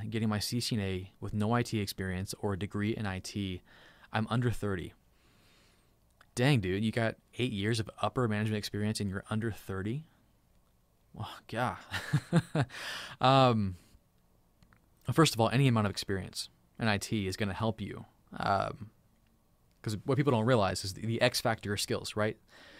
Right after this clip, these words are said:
Your, your customer service ex-, experience, your, your ability to deal with people,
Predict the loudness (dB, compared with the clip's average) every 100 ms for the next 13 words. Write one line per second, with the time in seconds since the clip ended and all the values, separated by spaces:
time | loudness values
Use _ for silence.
0 | -16 -2 0 0 -2 -4 -2 -2 0 -2
1 | -4 -10 -6 -4 0 2 2 0 0 0
2 | 0 0 2 2 0 0 0 -2 -2 -4
3 | 0 0 0